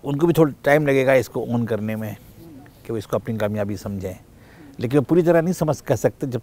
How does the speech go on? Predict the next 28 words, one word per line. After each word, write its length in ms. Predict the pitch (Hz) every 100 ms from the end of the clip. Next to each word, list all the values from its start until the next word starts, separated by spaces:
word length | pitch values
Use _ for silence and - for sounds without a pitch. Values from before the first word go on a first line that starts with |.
| -
तक 100 | 127
कि 100 | 135
साफ 240 | 135 127
साफ 140 | - 131
ये 140 | 127
भी 100 | 143
ना 100 | 131
कहें 280 | 110 110 117 - _ - - - _ _ _
कि 640 | 131 117 117 113 113 113 113
उनका 220 | - 131 127
कितना 260 | - 117
हिस्सा 340 | 104 98 - 98
है। 140 | 92 - - -
जैसे 160 | 101 131
मैंने 180 | 135
कहा 120 | 139 170
ना, 80 |
पाकिस्तान, 460 | 147 120 110 127 156
अ, 1300 | - - - 160 151 - - - 120 120 117 117 113
ख़ुद 200 | 110 135
कामयाबी 600 | - 123 123 127 131 143 143 147 - _ _ _ _ _ _
का 80 | 139
सहरा 300 | - 127 127
सजा 220 | 135 117
सकता 280 | 104 - 117
है 60 |
अपने 160 | 101 101
सर, 220 | 98 -